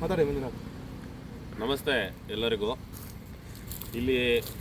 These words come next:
Speaker 2: ಉದ್ದೇಶ ಏನಂತಂದ್ರೆ, ನಮ್ಮ ತರೀಕೆರೆ ಭಾಗದಲ್ಲಿ ಅಡಿಕೆನ ಯಥೇಚ್ಛವಾಗಿ ಬೆಳೆಯೋದ್ರಿಂದ ಇದಕ್ಕೆ ಸೂಕ್ತವಾದ ಕ್ರಮ ಕೈಗೊಳ್ಬೇಕು. ಯಾಕೆ ಅಂತಂದ್ರೆ,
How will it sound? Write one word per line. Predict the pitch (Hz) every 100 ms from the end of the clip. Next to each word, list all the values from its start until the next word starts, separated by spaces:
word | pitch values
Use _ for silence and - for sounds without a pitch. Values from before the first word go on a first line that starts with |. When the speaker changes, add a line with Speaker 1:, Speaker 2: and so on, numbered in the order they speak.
| 113
Speaker 2:
ಉದ್ದೇಶ | 123 165 180 196
ಏನಂತಂದ್ರೆ, | 170 156 151 139 127 131 160 - - 117
ನಮ್ಮ | 127 143
ತರೀಕೆರೆ | 139 147 170 175
ಭಾಗದಲ್ಲಿ | 165 165 156 160 165
ಅಡಿಕೆನ | 160 - 160 160
ಯಥೇಚ್ಛವಾಗಿ | 147 127 175 - 185 165
ಬೆಳೆಯೋದ್ರಿಂದ | 147 156 143 127 - 131 - - - - - - - - - - - - - -
ಇದಕ್ಕೆ | - - 214
ಸೂಕ್ತವಾದ | - - - 214
ಕ್ರಮ | 214 - - -
ಕೈಗೊಳ್ಬೇಕು. | - - - - 151
ಯಾಕೆ | 151
ಅಂತಂದ್ರೆ, | 196 202 185 156 160 - -